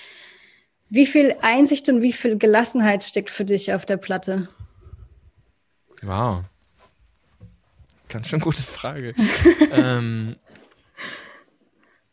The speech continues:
Speaker 2: also ich glaube, es steckt ganz viel Gelassenheit auf der Platte.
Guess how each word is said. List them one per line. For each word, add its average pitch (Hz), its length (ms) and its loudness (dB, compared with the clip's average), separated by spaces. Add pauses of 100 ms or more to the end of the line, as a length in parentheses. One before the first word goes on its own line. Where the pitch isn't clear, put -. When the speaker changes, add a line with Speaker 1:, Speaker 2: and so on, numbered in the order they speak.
(960)
Speaker 2:
also 139 220 0
ich 143 80 -4
glaube, 165 220 0
es 156 80 -2
steckt 165 220 -4
ganz 175 260 0
viel 170 180 -2
Gelassenheit 151 540 -2
auf 104 120 -12
der 113 120 -10
Platte. 101 440 -14